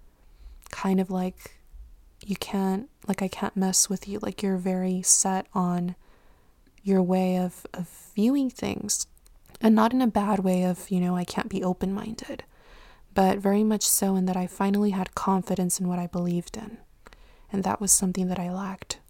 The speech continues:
all of my life. And when you don't know what you want or what you have faith in,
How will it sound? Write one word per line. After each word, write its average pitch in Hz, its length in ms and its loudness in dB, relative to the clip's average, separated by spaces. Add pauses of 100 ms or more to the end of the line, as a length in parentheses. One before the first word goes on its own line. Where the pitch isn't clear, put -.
all 220 220 4
of - 140 -8
my - 100 -6
life. - 460 -12 (760)
And 190 480 2 (100)
when 196 240 2
you 202 140 4
don't 196 200 -2
know 185 180 2
what 190 160 -2
you 185 140 0
want 202 640 0 (440)
or 190 160 0
what 208 200 -4
you 185 680 -2
have - 160 -8
faith - 460 -2
in, 185 300 -2